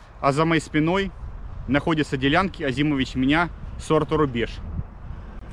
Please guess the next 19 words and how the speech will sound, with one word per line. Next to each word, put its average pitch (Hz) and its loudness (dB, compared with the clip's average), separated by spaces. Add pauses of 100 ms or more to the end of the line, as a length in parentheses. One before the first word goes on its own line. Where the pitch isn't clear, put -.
(580)
Я 175 6
стою 196 2
на 180 4
границе 175 2
двух 160 2
вариантов 160 4
обработки 139 0
растений. 113 0 (360)
Давайте 180 4
пройдем 170 2
в 131 0
делянки 185 2 (540)
и 170 0 (120)
посмотрим 139 2
на 117 0
них. 107 -4 (560)
Сейчас 151 8
перед 135 6
вами 139 8